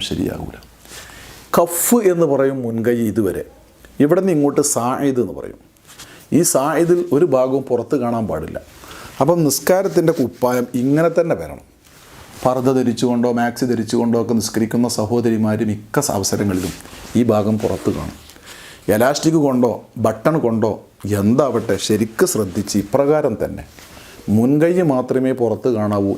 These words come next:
ഇപ്പുറം പുറത്ത് കാണുന്നില്ല എന്ന് ഉറപ്പ് വരുത്തണം, അല്ലെങ്കിൽ നിസ്കാരം ബാത്തിലായി പോകും. അത് വളരെ ശ്രദ്ധിക്കേണ്ട കാര്യമാണ്. പിന്നെ മടമ്പ് പുറത്ത് കാണാൻ പാടില്ല. ചിലപ്പോൾ നിങ്ങളുള്ള ഒരാൾ സാധാരണ നിസ്കാര കുപ്പായിട്ട് ധരിക്കുമ്പോൾ സുജൂദിലോ മറ്റോ കാലിൻ്റെ വിരലുകളോ മടമ്പ്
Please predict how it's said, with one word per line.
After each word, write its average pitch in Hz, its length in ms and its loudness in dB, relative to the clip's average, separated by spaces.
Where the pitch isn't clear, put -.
ഇപ്പുറം 127 320 0
പുറത്ത് 120 340 0
കാണുന്നില്ല 113 440 0
എന്ന് 107 120 -2
ഉറപ്പ് 104 320 2
വരുത്തണം, 85 380 -4
അല്ലെങ്കിൽ 104 360 0
നിസ്കാരം 101 440 -2
ബാത്തിലായി 87 520 -2
പോകും. 57 240 -2
അത് 147 80 2
വളരെ 135 460 0
ശ്രദ്ധിക്കേണ്ട 95 460 -4
കാര്യമാണ്. - 360 -10
പിന്നെ 120 220 0
മടമ്പ് 165 360 0
പുറത്ത് 160 320 0
കാണാൻ 131 280 -2
പാടില്ല. 90 300 -8
ചിലപ്പോൾ 120 320 2
നിങ്ങളുള്ള 143 400 2
ഒരാൾ 131 200 2
സാധാരണ 131 440 0
നിസ്കാര 127 360 -2
കുപ്പായിട്ട് 127 420 -2
ധരിക്കുമ്പോൾ 120 420 -2
സുജൂദിലോ 120 460 2
മറ്റോ 120 220 -2
കാലിൻ്റെ 113 500 0
വിരലുകളോ 113 520 0
മടമ്പ് 107 280 0